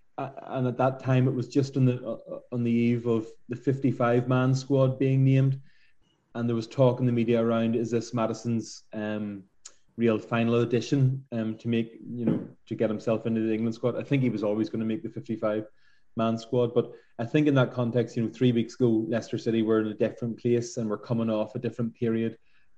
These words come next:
um, of results and performances than they are now. So, uh, it can be easy to, to just look at things through the lens of, you know, the, the last few games. Don't misunderstand me. He definitely should win the playing.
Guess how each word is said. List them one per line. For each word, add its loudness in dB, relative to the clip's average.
um, -6
of -8
results -2
and -4
performances -4
than -4
they -2
are 0
now. -2
So, -2
uh, -18
it -4
can 4
be 6
easy 8
to, 4
to -6
just -8
look 0
at -2
things -2
through 0
the 2
lens 0
of, -2
you -4
know, -2
the, -10
the -4
last 0
few 0
games. -2
Don't 2
misunderstand 0
me. 4
He 2
definitely 2
should -4
win 2
the 0
playing. 0